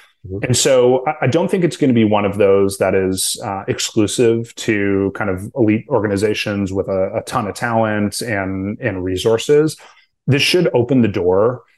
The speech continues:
Speaker 2: for, uh, a lot of participation and, and more, uh, companies to participate, more organizations to participate, um, more professionals to participate. The,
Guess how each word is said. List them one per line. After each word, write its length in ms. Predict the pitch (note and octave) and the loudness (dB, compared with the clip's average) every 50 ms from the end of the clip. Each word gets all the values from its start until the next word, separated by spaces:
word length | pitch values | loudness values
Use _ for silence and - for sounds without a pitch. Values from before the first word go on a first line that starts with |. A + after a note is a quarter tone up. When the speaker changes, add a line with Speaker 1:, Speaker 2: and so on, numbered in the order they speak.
| _ _ _ _ - | _ _ _ _ -14
Speaker 2:
for, 840 | - - B2 A2 G#2+ G#2+ G#2 G#2 G#2 G2+ G2+ G2+ G2+ G#2 - - - | -4 0 2 4 4 4 4 4 4 4 4 4 4 2 0 -2 -2
uh, 160 | A#2+ A2 A2 - | -2 -2 -2 -2
a 60 | A#2 G#2+ | -2 0
lot 280 | G#2 G2 G2 G2 G#2 | 0 2 2 2 2
of 180 | G#2+ F#2+ - _ - | 0 -2 -4 _ -4
participation 920 | A2+ G2+ - - G2 - - - F#2+ F#2 F2+ - - D#3 D#3 D#3+ D#3+ D#3+ | -4 -4 -4 -6 -8 -8 -6 -4 -4 -4 -4 -4 -6 -4 -4 -4 -4 -4
and, 240 | D3+ B2 G#2+ A2+ A#2+ | -2 -2 -2 -4 -4
and 200 | - A#2 G#2 G2+ | -4 -6 -4 -4
more, 760 | G2 G2+ G#2 G#2 G#2 G#2 G#2+ G#2+ G#2+ G#2 G#2 G#2 G2 G2+ - _ - | -2 0 0 2 4 4 4 4 4 2 2 0 -2 -4 -6 _ -10
uh, 200 | G#2+ G2 F2+ F#2 F#2 - | -8 -8 -8 -8 -10 -6
companies 360 | - C3+ C3 C3+ C3+ B2 - | -4 -2 0 0 0 0 -2
to 80 | - A#2+ | -4 -4
participate, 440 | - A#2+ A2+ - A#2 - - A2+ G2 | -2 -2 -4 -4 -8 -6 -6 -6 -4
more 140 | F#2 F#2+ | 0 0
organizations 720 | F#2+ F#2+ F#2 G2 F#2 F#2 F#2 B2 C3+ C3 - C3 B2 A#2 - | 0 0 0 -2 -4 0 0 0 0 0 0 -2 -2 -2 -4
to 100 | - A#2+ | -8 -6
participate, 960 | - A#2 G#2 - A#2+ G#2+ - - - - A2 G#2 G#2 G2+ G2+ G2+ G2+ - - - - - | -4 -4 -2 0 -2 -2 -2 -4 -2 0 2 2 4 2 2 0 -2 -6 -12 -12 -8 -6
um, 420 | G#2 G2 F#2+ F#2+ F#2+ G2 G2+ - - | -4 -2 0 0 0 -2 -4 -4 0
more 140 | C3 A2 - | 0 0 0
professionals 480 | - G#2 - A2 G#2 - - A#2 A2+ | -2 -4 -4 -4 -4 -2 -4 -4 -4
to 80 | - - | -6 -4
participate. 680 | - A#2+ A2+ - A#2 - - - B2 A#2+ A#2+ A#2+ - - - _ _ _ _ _ _ - | -4 -4 -4 -2 -6 -8 -4 0 0 0 0 0 -4 -10 -20 _ _ _ _ _ _ 0
The, 160 | D#3+ E3 | 0 0